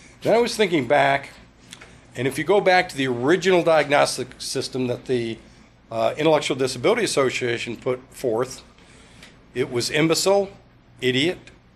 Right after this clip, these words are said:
moron. Those are all parts of our language. So I'm hopeful that with the use of this term, that eventually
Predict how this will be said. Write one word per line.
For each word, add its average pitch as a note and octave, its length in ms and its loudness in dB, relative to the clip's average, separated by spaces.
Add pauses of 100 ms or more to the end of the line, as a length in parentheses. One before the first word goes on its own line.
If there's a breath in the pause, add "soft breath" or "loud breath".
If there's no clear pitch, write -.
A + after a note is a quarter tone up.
(180)
moron. B2+ 500 2 (1040)
Those E3+ 200 0
are E3 100 -4
all G3 280 2
parts C3+ 320 -6
of A#2+ 80 -6
our G#2 160 0
language. - 560 -8 (960 loud breath)
So C#3+ 480 2 (160)
I'm C#3 220 0
hopeful C#3 800 0 (480)
that C3+ 160 -4
with A#2 400 -4
the C3+ 100 -4
use E3+ 300 0
of F#3 60 -6
this F3 200 2
term, B2+ 560 2 (600 loud breath)
that C3 320 0 (200)
eventually C3 1160 2